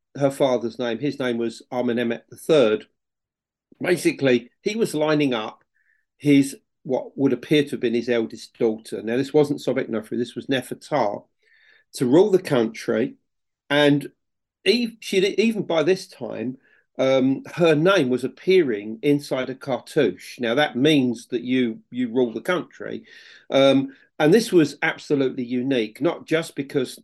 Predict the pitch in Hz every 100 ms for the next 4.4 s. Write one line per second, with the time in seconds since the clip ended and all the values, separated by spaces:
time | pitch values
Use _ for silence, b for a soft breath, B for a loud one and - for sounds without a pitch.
0 | - 135 139 135 123 123 117 120 - 131
1 | 117 113 - - 127 113 110 b b b
2 | _ 135 123 120 - - 123 110 110 110
3 | - 117 127 120 170 180 139 101 - 101
4 | 101 120 -